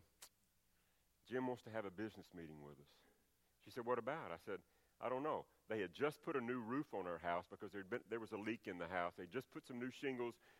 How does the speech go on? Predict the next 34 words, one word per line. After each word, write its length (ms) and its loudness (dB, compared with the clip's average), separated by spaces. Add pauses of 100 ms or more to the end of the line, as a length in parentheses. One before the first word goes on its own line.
(180)
new 320 2 (360)
everything, 640 4 (140)
new 140 0
roof. 280 2 (1500)
I 60 -4
said, 200 2
"I 120 8 (120)
think 300 2
he's 160 -8
gonna 220 -4
raise 340 0
our 120 -6
rent." 320 -10 (1600)
We 100 0
were 120 6
only 180 4
paying 360 4 (120)
five 400 -2 (120)
hundred 360 -6
dollars 400 -2
a 120 -12
month. 220 -10 (1500)
I 80 -2
said, 180 -2
"They, 200 10 (100)
they 100 8
could 140 0
get 140 2
seven 260 4
fifty, 320 -2
eight 140 4
hundred 180 0
dollars 320 8 (180)
easily 640 0